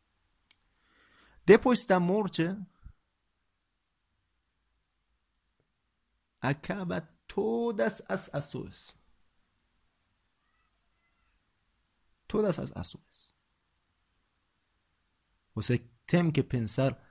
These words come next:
para sua outra vida.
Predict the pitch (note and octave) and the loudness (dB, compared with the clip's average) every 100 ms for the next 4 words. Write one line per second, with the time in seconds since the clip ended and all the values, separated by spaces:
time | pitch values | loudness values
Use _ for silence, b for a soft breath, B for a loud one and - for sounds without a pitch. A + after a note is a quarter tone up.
0 | b _ A#2+ A#2+ B2+ A2+ - - A2+ B2 | b _ -4 0 0 -4 -8 -8 -4 -2
1 | B2+ A#2+ _ - B2+ B2+ - B2+ B2+ C3 | -2 -6 _ -6 -4 -4 -8 -10 -8 -8
2 | A2 A2 C3 F3+ - | -10 -12 -14 -16 -20